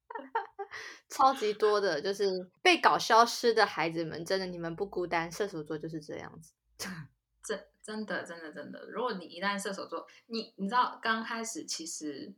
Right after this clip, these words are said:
Speaker 2: 我身边还没有这么多，是，是我没有，呃，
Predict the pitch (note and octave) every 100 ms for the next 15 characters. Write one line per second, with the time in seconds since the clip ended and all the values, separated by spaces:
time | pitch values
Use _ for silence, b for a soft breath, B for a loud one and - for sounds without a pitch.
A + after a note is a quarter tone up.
0 | _ - D#3 D3+ - - - - - G#3
1 | G#3 F3 E3 C3+ D#3+ D3+ C#3+ - - -
2 | _ _ _ - - - A3+ - D3+ F#3
3 | D#3+ - - _ _ _ _ _ - -
4 | - - -